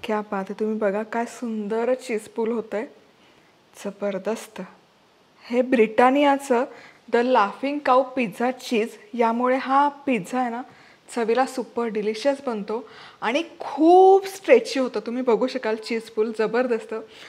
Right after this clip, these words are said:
तुम्ही देखील हा pizza घरी बनवून बघा हे cheese वापरून. तर पुन्हा भेटूयात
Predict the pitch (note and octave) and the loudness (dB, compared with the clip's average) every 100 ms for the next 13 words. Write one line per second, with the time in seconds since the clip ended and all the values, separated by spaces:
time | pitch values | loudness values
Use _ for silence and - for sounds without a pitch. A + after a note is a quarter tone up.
0 | - - C#4+ F4 D#4+ D#4 C#4+ C#4 C4 C4 | -8 0 2 4 4 2 0 0 0 0
1 | A#3+ C4+ C#4 B3 B3+ A#3 G3+ A#3+ D4 C4 | 2 2 4 2 2 0 0 0 2 0
2 | G#3 A#3+ - - C4+ C4+ - E4+ D4+ A3+ | 0 -2 -6 -2 -2 0 6 6 8 2
3 | - - D#3+ - - - - - _ C4+ | -2 -4 -8 -10 -20 -18 -18 -18 _ 6
4 | C4 C4+ - C4 C#4 F4 E4 C4 B3+ | 6 2 0 6 6 6 4 4 2